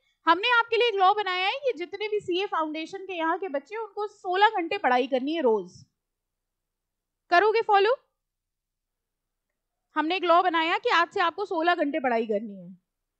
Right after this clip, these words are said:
करेंगे फॉलो? सोच समझ के बोलना, अभी तो बोल रहे, "हाँ, यस मैम।" हाँ, नहीं करोगे ना?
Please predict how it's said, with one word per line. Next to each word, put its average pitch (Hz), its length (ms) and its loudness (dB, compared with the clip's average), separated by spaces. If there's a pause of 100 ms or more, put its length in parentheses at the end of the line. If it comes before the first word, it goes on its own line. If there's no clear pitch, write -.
(560)
करेंगे 403 340 2
फॉलो? 370 260 0
सोच 370 240 -6
समझ 339 200 -6
के 311 80 -6
बोलना, 285 320 -2
अभी 254 160 -4
तो 294 100 -4
बोल 302 160 -2
रहे, 277 100 -2
"हाँ, 240 220 -6
यस 220 300 -4
मैम।" 202 320 -12 (2250)
हाँ, 262 160 0
नहीं 330 220 2
करोगे 359 320 2
ना? 440 280 -2